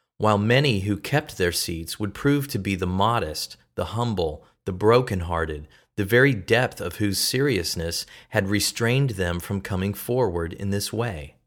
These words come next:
And yet the measure may be expected to prevail, of course, with many persons also, who are truly under conviction,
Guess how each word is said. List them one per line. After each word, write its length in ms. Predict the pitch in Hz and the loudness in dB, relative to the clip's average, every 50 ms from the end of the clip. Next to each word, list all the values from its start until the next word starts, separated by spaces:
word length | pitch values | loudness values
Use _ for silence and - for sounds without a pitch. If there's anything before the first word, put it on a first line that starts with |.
| _ _ _ _ _ _ _ _ _ _ - _ _ _ _ _ - | _ _ _ _ _ _ _ _ _ _ -20 _ _ _ _ _ -2
And 160 | 110 110 101 | -2 0 4
yet 240 | 110 127 147 156 - | 6 6 6 6 6
the 60 | 135 | 4
measure 400 | 127 123 120 120 113 120 123 113 | 6 6 6 6 6 6 6 6
may 180 | 110 110 107 101 | 6 6 4 4
be 140 | 95 101 | 4 4
expected 640 | 98 95 92 - - - 113 110 110 - - 104 92 | 4 4 2 0 0 2 2 2 2 2 0 -2 -2
to 100 | - 101 | -2 -6
prevail, 640 | 90 - 101 95 90 90 101 104 110 107 98 95 71 | -6 -2 -2 -2 2 4 4 6 6 6 4 2 2
of 160 | 90 90 - | 0 -4 -6
course, 460 | - - 113 107 98 90 87 - - | -2 0 2 4 4 4 2 0 -2
with 180 | 98 92 - - | -4 -4 0 0
many 240 | 107 110 117 127 | 2 2 2 0
persons 500 | 110 - - 110 104 104 - 104 92 - | 0 0 0 0 0 2 0 -2 0 2
also, 600 | 104 98 101 104 104 - - 85 76 73 73 76 - _ _ _ _ _ _ - | 4 4 4 4 2 0 -4 -6 -6 -8 -10 -14 -16 _ _ _ _ _ _ 2
who 100 | 117 107 | 4 6
are 60 | 107 101 | 6 4
truly 500 | - - - 135 131 127 120 120 113 107 | 4 2 2 2 4 4 4 4 4 4
under 180 | 104 101 104 | 4 4 2
conviction, 720 | 101 - - 95 87 98 107 107 - - - 78 76 73 | 2 0 -2 0 2 2 2 2 0 -2 -6 -6 -8 -12